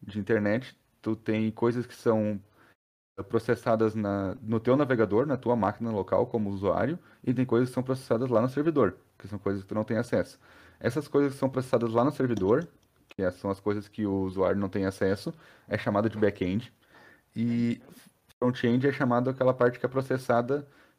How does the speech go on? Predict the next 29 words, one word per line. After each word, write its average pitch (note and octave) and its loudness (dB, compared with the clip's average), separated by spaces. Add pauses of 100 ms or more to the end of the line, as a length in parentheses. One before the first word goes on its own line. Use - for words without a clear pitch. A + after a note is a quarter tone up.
(440)
ah, A#2 -6 (240)
no B2+ -2
que - -8
o C3+ 0
usuário C3+ 4
tá C3+ -2
mexendo C3+ 0
ali, D3 2
que A2 -4
tu - -18
consegue A2 -2
acessar, A#2 -4
manipular. G2+ 0 (720)
Então, A2+ 2
não A#2 2
necessariamente C3 0
significa A2+ -4
que B2 -8
eu A#2 0
mexo A2 -4
com G2+ -4
design F#2+ 0
de G2 -8
tela, A2 0 (160)
porque, G#2+ -8 (320)
ah, F2+ -4
eu G2 0
não G2+ 2
mexo, G#2 -2